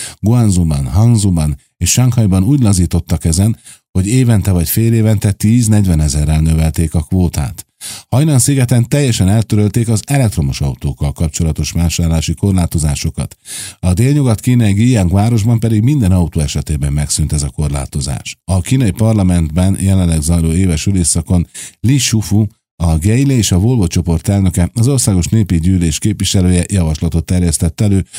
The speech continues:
az autóvásárlás további élénkítése érdekében.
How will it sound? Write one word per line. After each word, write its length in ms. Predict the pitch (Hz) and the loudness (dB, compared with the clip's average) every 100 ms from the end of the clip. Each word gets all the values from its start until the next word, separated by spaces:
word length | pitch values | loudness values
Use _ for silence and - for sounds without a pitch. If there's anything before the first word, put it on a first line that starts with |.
| - - | -18 -6
az 160 | 131 | -2
autóvásárlás 680 | 131 82 92 101 101 110 104 | -2 -2 -2 0 0 0 -2
további 480 | - 113 98 87 101 | 0 0 0 0 0
élénkítése 720 | 101 87 67 69 64 67 - | 2 0 -2 -6 -6 -6 -4
érdekében. 640 | 67 62 - 71 62 - | -4 -4 -4 -4 -4 -8